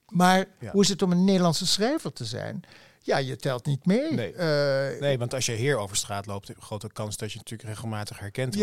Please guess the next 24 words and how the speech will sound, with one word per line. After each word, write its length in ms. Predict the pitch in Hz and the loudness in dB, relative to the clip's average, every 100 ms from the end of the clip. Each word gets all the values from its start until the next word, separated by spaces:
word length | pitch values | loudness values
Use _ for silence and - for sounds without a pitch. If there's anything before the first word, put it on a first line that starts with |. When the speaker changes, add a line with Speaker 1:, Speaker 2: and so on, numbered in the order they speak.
| 196 | 6
Speaker 2:
wordt. 140 | 190 | 6
Speaker 1:
nou, 100 | 190 | 4
dat 100 | 180 | -2
Speaker 2:
Dat 80 | 170 | -4
Speaker 1:
was 140 | 196 - | -4 -2
Speaker 2:
wa- 60 | |
Speaker 1:
in 80 | 170 | -2
Parijs 420 | 180 170 175 170 | 0 4 6 4
alleen 400 | - 165 170 170 | 2 2 4 4
met 260 | 160 143 - | 2 0 2
Pasen 460 | 175 160 175 - 175 170 | 4 4 4 2 0 0
en 60 | |
Speaker 2:
Ja. 60 | 139 | -2
Speaker 1:
bepaalde 600 | 139 107 139 139 147 139 - - - | -2 0 2 2 0 -4 -10 -20 -6
wijken 580 | 143 147 151 - 147 | 0 2 2 2 2
en 160 | 139 143 | 2 -2
Speaker 2:
<laughs> 40 | 151 | -2
Speaker 1:
terrassen 500 | 139 160 - - 139 | 0 2 2 2 0
waar 140 | 131 | 0
Nederlanders 640 | 147 156 139 135 131 147 | 2 2 2 0 -2 -4
voor 180 | - 131 | -4 -2
dertien 380 | 151 143 - 143 | -2 -2 -2 -4
vijftig 580 | - 139 131 - 147 - | 0 2 2 -2 -10 -6
een, 220 | 143 139 | -4 -6